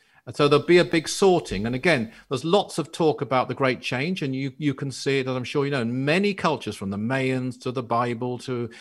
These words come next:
the Hindu scripts to the Greek legends. This is the time that was spoken about, the Great Change, the Great Sorting. But the missing link again was the reason for it.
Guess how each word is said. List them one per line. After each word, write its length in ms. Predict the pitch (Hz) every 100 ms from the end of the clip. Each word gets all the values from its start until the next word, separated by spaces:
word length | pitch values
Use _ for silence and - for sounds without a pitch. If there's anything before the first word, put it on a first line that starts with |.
| - - _
the 120 | 127
Hindu 420 | 110 135 135 131
scripts 420 | 127 - 127 120 -
to 100 | 139
the 80 | 131
Greek 340 | 110 127 143 131
legends. 560 | 135 120 113 107 104 - _ -
This 160 | 180
is 160 | 190 139
the 80 | 147
time 580 | - 185 175 135 113
that 140 | 107 98
was 160 | 113
spoken 400 | - 135 123 120
about, 340 | 113 117 110 95
the 80 | 110
Great 380 | 131 120 101
Change, 560 | - 143 127 95 90 92
the 80 | 107
Great 300 | 127 117 -
Sorting. 800 | - - 175 165 156 - 180 190 - - _
But 160 | 143 147
the 80 | 135
missing 400 | 156 190 180 165
link 260 | 151 151
again 720 | 147 127 180 226 226 90 95
was 160 | 120 117
the 100 | 117
reason 640 | 113 196 254 233 123 92
for 320 | 87 - 73
it. 240 | 71 -